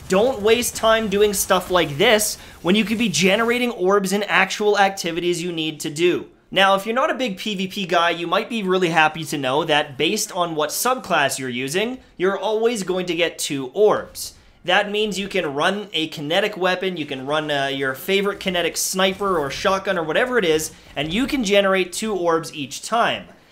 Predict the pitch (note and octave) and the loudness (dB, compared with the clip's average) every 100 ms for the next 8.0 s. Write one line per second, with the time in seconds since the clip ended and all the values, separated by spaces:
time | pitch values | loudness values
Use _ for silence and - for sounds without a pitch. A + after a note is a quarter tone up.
0 | - - G3 A#3 A3 A3+ A3 G3 G3+ G3+ | -6 0 4 4 4 0 2 0 0 -2
1 | A#3+ C4+ A3+ F#3+ G3 G#3+ G#3+ F#3+ F3 E3+ | -4 -2 -4 0 0 0 0 0 -2 -4
2 | D#3 C#3 B2+ G#3+ - A3+ C3 A#2 C#3+ C4 | -2 -2 2 0 2 0 0 -2 -2 -4
3 | - - - E3+ F3 E3+ F3 - F3+ - | -6 -12 -4 -2 -2 -2 -6 -4 -4 -2
4 | F3 F#3 D#3 D3 C#3 C3+ C3+ B2+ B2+ A#2+ | -2 -2 -2 -4 -4 -4 -2 -4 -4 0
5 | E3+ A3+ A#3+ C#4 - - D#3 F3+ F#3 G3+ | 0 0 -4 -8 -18 -12 -4 0 2 2
6 | C#4 G3+ A3+ G#3+ A3 G3 F3 F3 - D3 | 0 0 0 2 2 4 2 0 -2 -4
7 | B2+ C3+ B2 B2+ G#3 C4 B3 G#3+ A#3+ A#3+ | -2 -2 -2 2 2 2 -4 0 0 0